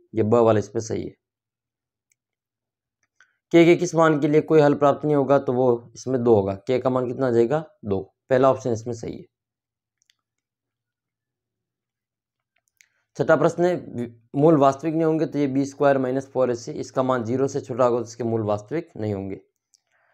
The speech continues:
आपके सामाजिक, हिंदी और संस्कृत, इन तीनों के मॉडल पेपर मैं आपको इसी चैनल पे उपलब्ध करवाऊंगा, तो आप चैनल को सब्सक्राइब जरूर करें।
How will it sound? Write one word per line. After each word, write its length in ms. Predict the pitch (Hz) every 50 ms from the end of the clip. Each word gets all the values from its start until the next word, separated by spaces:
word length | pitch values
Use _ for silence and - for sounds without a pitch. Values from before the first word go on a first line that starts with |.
| _ _ _ _ _ -
आपके 240 | 135 139 - - 185
सामाजिक, 600 | 180 - 139 135 135 135 139 160 170 156 - - _ _ _ _ _ _ _ _ _ _ _ _ _ _ _ _ _ _
हिंदी 420 | 104 107 131 143 151 151 151 151 -
और 180 | - - 127
संस्कृत, 600 | 117 - 123 113 110 - - 104 95 - _ _ _ _ _ _ _
इन 120 | - 165 151
तीनों 260 | 139 165 156 165 170
के 100 | 160 185
मॉडल 260 | 165 151 143 147 156
पेपर 280 | 135 147 131 123 143 139
मैं 160 | 139 139 131
आपको 240 | 120 117 - 135 131
इसी 200 | 127 - 175 160
चैनल 220 | - 143 131 131
पे 120 | 117 131
उपलब्ध 380 | 123 110 127 131 127 131 - 113
करवाऊंगा, 400 | - - 120 120 117 120 120 139
तो 120 | 139 -
आप 140 | 120 113 110
चैनल 180 | 117 123 117 120
को 80 | 117
सब्सक्राइब 420 | 120 - 131 117 - - 147 147 143
जरूर 200 | 135 139 143 135
करें। 200 | 139 135 151